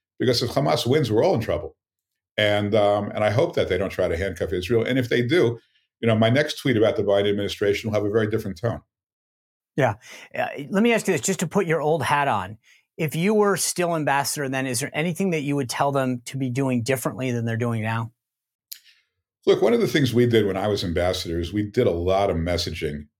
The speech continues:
Speaker 1: to Israel's enemies. And the messaging was very clear. Don't mess with Israel.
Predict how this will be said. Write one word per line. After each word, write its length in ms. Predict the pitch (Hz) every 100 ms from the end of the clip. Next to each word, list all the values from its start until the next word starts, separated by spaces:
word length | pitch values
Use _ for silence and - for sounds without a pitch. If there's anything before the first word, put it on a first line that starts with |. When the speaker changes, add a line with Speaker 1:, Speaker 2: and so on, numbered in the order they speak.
| _ - -
Speaker 1:
to 180 | 87 85
Israel's 420 | 90 90 82 73
enemies. 560 | 80 82 73 67 - - _ _ _ _ -
And 100 | 117
the 60 |
messaging 440 | 110 143 - 127 110
was 140 | 90
very 240 | 98 92
clear. 360 | 90 92 76 78 - _ _ _ _
Don't 220 | - 131 110
mess 220 | 107 -
with 140 | 87
Israel. 460 | 82 80 80 71